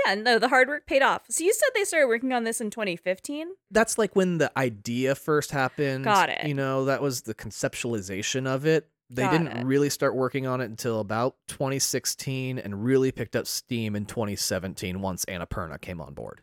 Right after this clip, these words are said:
Speaker 1: Goodness, it's still, like, such an incredible length of time to put together this game. It's about an hour a year.
Speaker 2: Yeah, from,
Speaker 1: <laughs>
Speaker 2: you know, from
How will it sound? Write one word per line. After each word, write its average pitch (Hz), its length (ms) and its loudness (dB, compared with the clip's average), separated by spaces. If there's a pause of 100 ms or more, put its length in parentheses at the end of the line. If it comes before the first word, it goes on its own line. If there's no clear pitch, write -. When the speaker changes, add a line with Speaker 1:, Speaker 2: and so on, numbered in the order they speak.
(120)
Speaker 1:
Goodness, 208 400 -4
it's - 160 -4
still, 294 260 2
like, 170 240 2
such - 320 -4
an 262 80 -2
incredible 185 880 0
length 180 340 -4
of 165 120 -6
time 165 320 -4
to 160 60 -4
put 156 160 -6
together 151 340 -2
this - 160 -12
game. 165 320 -6
It's - 100 -16
about 523 260 0
an 214 100 0
hour 220 360 6
a 156 80 4
year. 156 440 -2 (140)
Speaker 2:
Yeah, 147 420 4 (140)
from, 180 480 6 (160)
Speaker 1:
<laughs> - 160 -2
Speaker 2:
you 175 120 2
know, 147 160 6
from 156 500 2